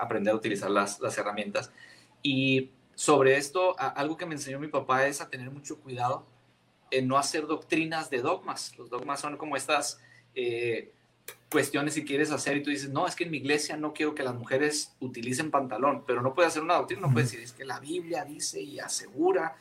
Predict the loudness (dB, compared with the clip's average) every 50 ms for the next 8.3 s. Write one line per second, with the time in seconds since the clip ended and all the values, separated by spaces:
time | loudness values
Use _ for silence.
0 | -20 -20 -20 -16 -10 -6 -6 -6 -4 -6 -6 -6 -6 -8 -8 -10 -10 -12 -20 _
1 | -20 -18 -8 -4 -4 -2 2 4 4 6 8 10 10 10 10 8 4 0 -4 -4
2 | -4 -4 2 6 8 8 8 8 6 2 2 2 4 4 4 4 4 -2 -4 -4
3 | -6 -10 -12 -18 _ -20 -20 -20 _ _ _ _ _ -20 -20 -18 -12 -8 -6 -4
4 | -2 -2 -2 -2 -2 -4 -6 -10 _ -18 -18 -18 -18 -10 -4 -4 -2 -2 -2 -2
5 | 0 0 0 2 2 2 2 2 0 -2 -2 -2 -4 -2 0 0 0 2 2 0
6 | -2 -4 -8 -6 -2 0 0 0 0 -4 -8 -4 -4 -2 -2 -2 0 0 0 0
7 | 0 -4 -4 -4 -4 -2 -2 -2 -4 -4 -6 -6 -4 -4 -4 -6 -6 -8 -10 -10
8 | -10 -10 -12 -16 -20